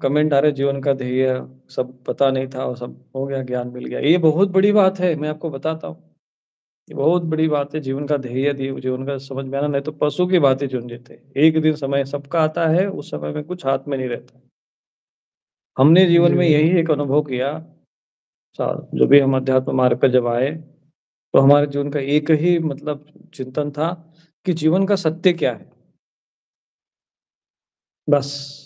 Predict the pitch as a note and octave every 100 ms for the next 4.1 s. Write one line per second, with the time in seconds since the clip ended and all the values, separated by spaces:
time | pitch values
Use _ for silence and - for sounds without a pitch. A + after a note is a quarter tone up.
0 | _ _ _ B2+ D3+ C3+ A2 A2+ - -
1 | _ _ _ _ _ _ _ _ _ _
2 | _ _ - C3 C3+ E3 F#3 F#3+ E3+ E3
3 | G3+ E3 C#3+ F3+ A3 E3 C3+ B2+ C3 C3+
4 | F#3+